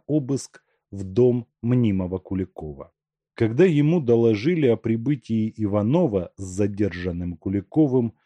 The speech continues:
он немедленно их принял. "Здравствуйте, господа, поздравляю вас! Ну, господин Куликов, расскажите, как вы продали свой паспорт Макарке Душегубу?"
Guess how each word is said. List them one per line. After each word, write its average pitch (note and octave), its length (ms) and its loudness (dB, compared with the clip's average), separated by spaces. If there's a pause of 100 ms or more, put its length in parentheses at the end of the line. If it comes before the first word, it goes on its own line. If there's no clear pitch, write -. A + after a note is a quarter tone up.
(260)
он C#3+ 300 2 (140)
немедленно G2 880 2
их F#2+ 360 -12
принял. D#2+ 460 -6 (560)
"Здравствуйте, G#2+ 680 4
господа, G#2+ 500 2
поздравляю A2+ 720 4
вас! E2+ 280 -4
Ну, E3 280 6
господин C3 560 4
Куликов, A#2+ 500 4
расскажите, A2+ 800 4
как D3+ 320 4
вы A2 160 2
продали G#2+ 420 2
свой G#2 300 0
паспорт A#2+ 600 2
Макарке G#2+ 680 0
Душегубу?" A2 760 2